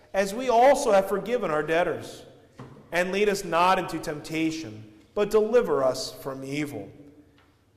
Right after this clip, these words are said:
For if you forgive others their trespasses, your heavenly Father will also forgive you."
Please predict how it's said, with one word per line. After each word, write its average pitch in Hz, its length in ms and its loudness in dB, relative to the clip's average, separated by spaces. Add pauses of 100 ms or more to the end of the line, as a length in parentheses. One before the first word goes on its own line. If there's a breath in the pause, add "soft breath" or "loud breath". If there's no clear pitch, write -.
(120)
For 180 140 2
if 190 140 0
you 262 120 -4
forgive 233 300 0
others 214 320 2
their 190 100 0
trespasses, 196 840 0
your 226 100 0
heavenly 254 380 0
Father 226 380 2
will 233 100 4
also 254 460 -2
forgive 226 380 -8
you." 123 340 -10